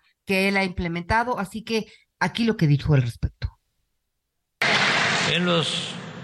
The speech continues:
Speaker 2: casi cinco años de mi gobierno ha quedado demostrado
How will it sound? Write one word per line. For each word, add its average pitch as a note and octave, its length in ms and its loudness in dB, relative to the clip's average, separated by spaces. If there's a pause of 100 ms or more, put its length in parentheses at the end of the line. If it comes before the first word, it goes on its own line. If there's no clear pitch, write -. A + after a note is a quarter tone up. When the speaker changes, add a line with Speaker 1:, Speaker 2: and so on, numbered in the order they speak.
Speaker 2:
casi G3 300 0
cinco G#3 420 0
años F3+ 440 0
de C3 340 0
mi C#3 80 -2
gobierno E3+ 720 0
ha D#3+ 120 -2
quedado E3 380 0
demostrado D#3+ 720 0